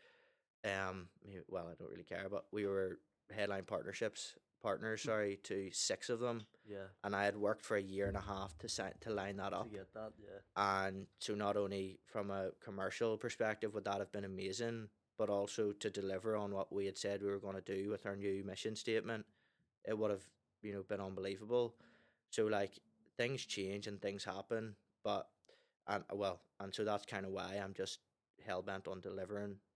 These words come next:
Speaker 1: the, the kind of the core mission now, because, like I say, uh, we can't control anything outside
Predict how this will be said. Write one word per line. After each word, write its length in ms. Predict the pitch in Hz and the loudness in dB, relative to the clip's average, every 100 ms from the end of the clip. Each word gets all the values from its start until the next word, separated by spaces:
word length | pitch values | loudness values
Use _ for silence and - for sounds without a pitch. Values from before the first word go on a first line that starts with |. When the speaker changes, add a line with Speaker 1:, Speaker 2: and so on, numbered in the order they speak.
| _ | _
Speaker 1:
the, 220 | - 95 - | -4 -4 -4
the 60 | 107 | -10
kind 200 | - 95 | -8 -6
of 80 | 95 | -6
the 60 | |
core 240 | 101 101 92 | -6 -4 -2
mission 340 | 87 - 98 | -4 -6 -6
now, 160 | 101 101 98 _ _ _ - | -6 -6 -10 _ _ _ -14
because, 500 | 104 98 92 85 - _ _ _ _ | -6 -4 -4 -6 -14 _ _ _ _
like 120 | 95 - | -8 -4
I 20 | |
say, 160 | 98 95 90 | -2 -2 -4
uh, 60 | |
we 120 | 98 | -6
can't 200 | 104 104 | -6 -8
control 320 | - 78 78 82 | -10 -8 -8 -8
anything 300 | 92 104 98 | -10 -10 -8
outside 480 | 90 - 82 92 | -8 -6 -6 -6